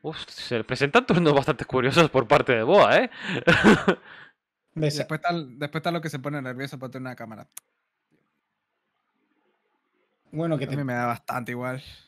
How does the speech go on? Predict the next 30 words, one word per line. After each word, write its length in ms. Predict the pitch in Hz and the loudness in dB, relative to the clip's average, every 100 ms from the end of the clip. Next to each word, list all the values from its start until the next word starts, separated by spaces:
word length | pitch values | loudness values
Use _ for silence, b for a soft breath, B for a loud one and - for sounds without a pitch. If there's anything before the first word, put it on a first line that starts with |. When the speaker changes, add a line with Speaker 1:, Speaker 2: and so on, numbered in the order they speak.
| _ | _
Speaker 1:
<laughs> 220 | - - | -12 -8
Speaker 3:
Me 60 | 143 | -8
Speaker 2:
Bueno, 160 | 160 | -8
Speaker 3:
están 180 | 156 151 | -10 -8
mirando 560 | 147 156 135 120 117 123 | -6 -6 -6 -10 -12 -14
y 80 | 123 | -14
que 140 | 120 | -16
Speaker 2:
supongo 340 | 120 127 147 151 | -14 -6 -4 -2
que 40 | |
alguien 240 | 151 151 | -2 -2
se 140 | 147 139 | -4 -4
pone 180 | 147 143 | -4 -2
ner-, 160 | 143 | -4
puede 220 | 139 160 | -6 -10
ser 240 | 139 139 135 | -10 -12 -14
que 80 | 113 | -14
alguien 160 | 117 | -14
se 100 | 123 | -14
ponga 160 | 113 110 | -12 -12
Speaker 3:
¿Qué, 60 | 110 | -12
Speaker 2:
nervioso. 160 | 113 | -10
Speaker 3:
qué 60 | 160 | -6
miras? 400 | 160 123 120 - | -6 -4 -6 -10
Le 160 | 147 135 | -14 -12
digo 160 | 135 131 139 143 151 151 | -10 -10 -12 -14 -14 -12
a 20 | |
la 80 | 139 | -12
cámara, 240 | 135 135 | -12 -16
¿qué 100 | 139 | -16
miras? 220 | 180 135 | -14 -14